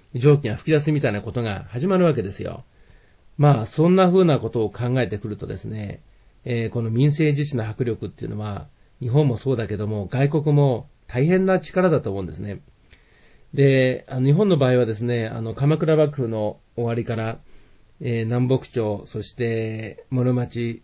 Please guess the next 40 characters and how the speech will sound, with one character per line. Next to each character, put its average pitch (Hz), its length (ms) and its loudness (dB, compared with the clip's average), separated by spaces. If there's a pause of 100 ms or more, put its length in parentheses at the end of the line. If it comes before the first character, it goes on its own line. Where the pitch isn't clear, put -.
そ - 160 -16
し 107 100 -16
て 120 100 -10
戦 127 280 0
国 127 140 -2
時 120 80 -6
代、 104 320 -4 (140)
あ 151 140 0
の 190 100 2
時 185 120 -2
代 185 160 6
が 165 100 2
そ 143 120 2
う - 20 2
な 104 80 -4
ん - 20 -8
で 92 60 -12
す - 60 -12
よ - 60 -8
ね。 110 240 -10 (600)
あ 120 100 -4
の、 131 260 2
改 175 120 4
め 160 80 2
て 131 100 2
こ 117 100 -4
の 110 80 -4
中 143 220 -2
世 107 240 -2
と 107 120 -6
い 104 80 -4
う 101 40 -6
の 101 120 -6
は、 101 260 -10 (360)
日 123 80 -4
本 123 180 0
の 113 80 -2
中 123 220 -4
世 107 240 -6
は、 101 240 -8